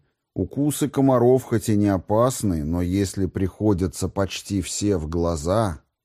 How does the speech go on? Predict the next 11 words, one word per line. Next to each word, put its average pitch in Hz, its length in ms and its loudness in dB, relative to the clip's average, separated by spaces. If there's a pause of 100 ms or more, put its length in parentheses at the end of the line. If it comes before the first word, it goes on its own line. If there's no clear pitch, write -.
(160)
Слева, 110 720 2
где 80 260 0
пошли 110 460 2
в 95 140 0
бой 110 300 6
древние 101 720 2
боги, 92 560 2 (380)
великанам 107 760 4
пришлось 107 580 2
совсем 95 560 0
худо. 65 520 -6